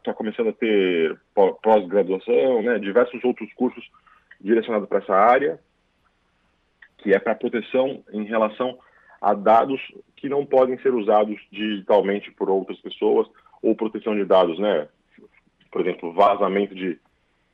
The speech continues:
de fotos de celebridades aí em, em situações íntimas, né? Então, aonde, é, isso daí pode ser considerado como um crime, né? Então,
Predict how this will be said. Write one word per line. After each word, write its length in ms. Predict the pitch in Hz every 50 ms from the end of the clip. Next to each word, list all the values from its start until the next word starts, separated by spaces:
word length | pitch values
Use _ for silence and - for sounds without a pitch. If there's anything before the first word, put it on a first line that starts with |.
| _ _ _ _ -
de 120 | - 87 - _
fotos 260 | - 107 98 - 104 95
de 100 | 92 90
celebridades 640 | - 107 101 90 92 92 90 98 101 98 95 92 85 95
aí 180 | 92 95 90 - - _ _ _ _
em, 100 | - 98 98
em 120 | - -
situações 420 | - _ 95 - - 104 95 90
íntimas, 680 | 90 107 127 131 127 120 110 - 110 98 98 90 85 85 - _ _ _ _ _ _ _
né? 240 | 98 98 104 104 98
Então, 300 | 92 90 - 101 104 110
aonde, 500 | 110 104 104 110 110 110 110 113 113 107 _ _ _ _ _ _ _ _ -
é, 320 | - 80 85 82 76 - - - _ -
isso 280 | - 107 104 - - 113
daí 240 | 107 104 98 117
pode 320 | 120 - 123 117 110 101 -
ser 280 | - 123 113 113 - _ _ _ _
considerado 540 | _ 110 113 107 - - 104 104 107 107 107
como 180 | 107 127 120 127
um 120 | 131 123
crime, 500 | 120 - - - 127 135 127 110 98 92
né? 260 | 87 92 101 107 104 98
Então, 340 | 92 - - 113 120 123